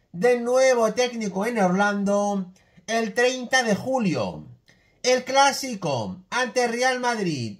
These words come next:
en Nueva Jersey será la segunda prueba para el nuevo Barça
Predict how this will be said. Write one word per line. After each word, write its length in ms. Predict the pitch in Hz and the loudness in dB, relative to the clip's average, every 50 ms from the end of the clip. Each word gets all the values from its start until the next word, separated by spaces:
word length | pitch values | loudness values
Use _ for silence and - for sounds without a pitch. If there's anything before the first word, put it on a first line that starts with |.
| _ - | _ -10
en 160 | 190 208 214 | -8 -6 -2
Nueva 380 | 220 247 208 - 233 208 190 | 0 2 4 4 4 2 2
Jersey 840 | 175 202 220 220 208 185 - 220 214 214 214 202 214 208 190 - - _ _ _ _ _ | 2 0 -2 -2 -2 -4 -6 -6 -4 -4 -4 -4 -4 -6 -6 -8 -10 _ _ _ _ _
será 400 | - - - 240 240 240 254 269 | -18 -8 -4 -2 0 2 2 4
la 140 | 269 262 247 | 4 2 2
segunda 580 | - - 240 226 240 254 262 247 240 220 196 180 | 0 -2 -4 -2 -2 -4 -4 -2 0 0 0 0
prueba 720 | 185 190 202 214 214 208 202 202 202 202 202 196 196 185 - - _ _ _ _ _ | 0 -2 -2 -2 -2 0 0 0 0 0 -2 -2 -4 -6 -8 -12 _ _ _ _ _
para 260 | - 262 262 262 254 | 2 4 6 6 4
el 80 | 247 233 | 4 2
nuevo 360 | 233 247 254 247 240 214 196 | 0 0 2 2 2 2 2
Barça 680 | 202 208 208 202 - - 208 202 202 202 202 196 196 | 2 2 0 0 -4 -2 -2 -2 0 0 -2 -4 -4